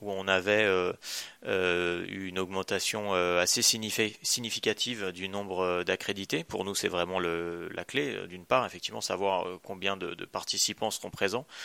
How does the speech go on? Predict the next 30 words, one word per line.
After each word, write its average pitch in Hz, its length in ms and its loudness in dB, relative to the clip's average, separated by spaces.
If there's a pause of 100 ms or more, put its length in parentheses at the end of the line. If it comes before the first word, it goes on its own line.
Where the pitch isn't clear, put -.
(400)
Euh, 92 520 2 (220)
l'idée 107 320 -2
de, 98 300 4
du 95 120 -6
marché, 101 360 4
c'est 120 120 2
vraiment 95 320 2
de, 95 140 -2
d'avoir 90 380 2
un 87 40 0
marché 87 360 0
physique. 113 340 -2
Alors, 95 160 6
il 90 60 0
y 87 40 2
a 90 40 2
une 87 80 -8
partie - 320 2
online 95 340 4
maintenant 90 340 -4
qui - 120 -6
a - 20 0
été 92 180 -4
développée 90 460 -2
suite - 240 -4
au 101 60 -6
problème 92 420 0
de 92 80 -2
l'an 92 160 0
dernier, 92 340 0